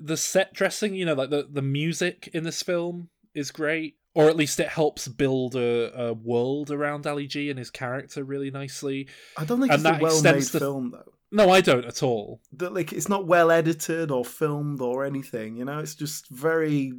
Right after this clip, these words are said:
Speaker 2: mediocre and
Speaker 1: I love Ali G, and so there's a lot of goodwill that gets spent every time I watch this <laughs> film.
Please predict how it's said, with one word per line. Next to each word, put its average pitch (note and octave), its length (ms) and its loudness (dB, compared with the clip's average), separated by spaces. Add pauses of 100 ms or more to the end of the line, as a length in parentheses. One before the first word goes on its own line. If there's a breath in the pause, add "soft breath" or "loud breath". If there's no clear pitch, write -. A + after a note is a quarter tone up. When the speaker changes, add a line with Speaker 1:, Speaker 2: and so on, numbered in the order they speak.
Speaker 2:
mediocre C3+ 840 -6
and A2 280 -14
Speaker 1:
I C3 100 0
love B2+ 220 0
Ali A#2+ 260 -4
G, G#2+ 520 -6 (680 soft breath)
and A2+ 240 -4
so A#2 240 -2
there's A#2 140 -6
a A#2+ 60 0
lot A#2+ 260 -2
of A2 180 -18
goodwill G#2+ 800 -6 (380)
that G2+ 420 -8 (260)
gets A2 280 -6
spent G2+ 500 -4
every G#2+ 220 -14
time G2 280 -12
I F#2 100 -14
watch G2 340 -12
this - 160 -8
<laughs> - 0 -
film. C3 300 -6